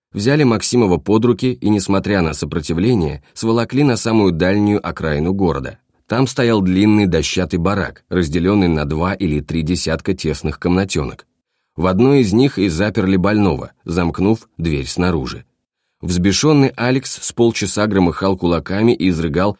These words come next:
матерные проклятия, покуда не утомился. Присев на деревянный лежак, застеленный линялым бельем, он оглядел свою темницу. Пять шагов в длину,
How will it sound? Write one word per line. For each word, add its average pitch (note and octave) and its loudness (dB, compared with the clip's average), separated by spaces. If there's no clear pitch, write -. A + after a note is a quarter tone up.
матерные F2 0
проклятия, G2+ -4
покуда B2 0
не B2+ 4
утомился. B2 0
Присев G2 0
на D#2+ 0
деревянный F#2 2
лежак, E2 -2
застеленный F#2+ 0
линялым F#2 0
бельем, D#2 0
он D3+ 0
оглядел G#2 2
свою D2+ 0
темницу. G2 -2
Пять C#3 0
шагов F#2+ 2
в D2+ -6
длину, D#2+ 2